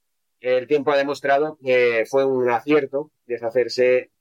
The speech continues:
de la manera que se deshizo, a lo mejor no, pero sí deshacer, deshacerse de Messi para poder, eh, aliviar ya,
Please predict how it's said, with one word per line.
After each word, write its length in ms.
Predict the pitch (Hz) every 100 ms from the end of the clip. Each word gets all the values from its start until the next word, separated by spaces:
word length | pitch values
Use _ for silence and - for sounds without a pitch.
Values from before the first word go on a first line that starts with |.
| _ _ _ _ -
de 100 | 127
la 80 |
manera 340 | 123 147 160 147
que 120 | 139
se 100 | 139
deshizo, 320 | 135 151 147
a 40 | 127
lo 60 |
mejor 300 | 127 135 135
no, 300 | 143 165 175
pero 200 | 135 123
sí 280 | 117 156 165
deshacer, 600 | 131 117 113 123 123 120
deshacerse 600 | 120 120 120 127 123 123 113
de 120 | 110
Messi 400 | 135 127 143 _ _ _ _ _ _ -
para 400 | 127 135 139 -
poder, 420 | 120 123 139 139 131
eh, 320 | 120 113 113
aliviar 460 | 123 123 127 131 120
ya, 320 | 127 131